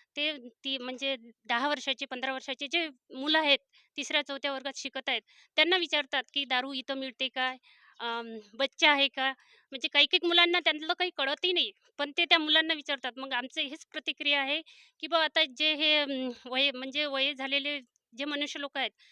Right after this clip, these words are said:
ते तर गेलेच, पण आता जी आमची नवीन पिढी आहे,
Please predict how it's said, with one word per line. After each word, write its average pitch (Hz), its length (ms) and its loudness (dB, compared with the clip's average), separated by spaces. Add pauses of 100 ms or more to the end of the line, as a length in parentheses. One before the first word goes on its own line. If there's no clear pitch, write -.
(360)
ते 311 100 0
तर 339 140 4
गेलेच, 330 420 4 (100)
पण 294 180 -4
आता 254 280 2
जी 302 140 0
आमची 330 240 -2
नवीन 294 280 -2
पिढी 302 240 0
आहे, 277 220 2